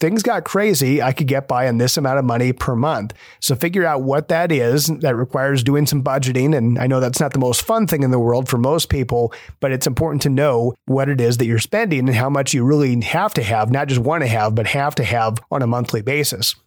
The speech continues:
Take that amount, three to six months, and that's how much should be in your emergency fund,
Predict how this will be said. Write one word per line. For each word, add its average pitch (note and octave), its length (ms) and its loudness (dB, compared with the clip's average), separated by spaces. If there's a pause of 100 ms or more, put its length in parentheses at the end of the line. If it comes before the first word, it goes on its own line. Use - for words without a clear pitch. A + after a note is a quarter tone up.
Take D3 180 -4
that D3 120 -2
amount, D#3 380 -2
three D3 120 2
to C#3 100 0
six C3+ 200 -2
months, D3 440 0 (240)
and B2 240 0
that's C3 180 -2
how C#3+ 80 -2
much B2+ 160 0
should C3 200 -2
be C3 280 0
in C3 80 2
your A#2 120 0
emergency A#2 520 0
fund, C#3+ 480 -2